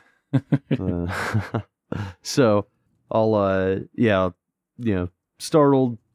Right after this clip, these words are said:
hand goes, tries to go to the pocket, and so, "Oh,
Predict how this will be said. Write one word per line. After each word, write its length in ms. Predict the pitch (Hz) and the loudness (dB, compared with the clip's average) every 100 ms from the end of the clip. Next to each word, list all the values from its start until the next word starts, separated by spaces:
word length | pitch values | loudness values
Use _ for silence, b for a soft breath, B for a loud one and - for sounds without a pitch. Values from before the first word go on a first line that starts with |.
| _ _ - | _ _ -6
hand 300 | 127 127 117 | -2 -2 0
goes, 300 | 120 117 113 - | 0 0 -4 -6
tries 300 | - 123 107 | -2 0 -2
to 80 | 107 | -2
go 120 | 113 | -2
to 60 | 101 | -2
the 80 | |
pocket, 500 | - 110 107 - 104 | -4 -2 -2 -2 -6
and 240 | 98 92 90 | -4 -6 -6
so, 180 | - 107 | -4 0
"Oh, 260 | 131 87 | 0 0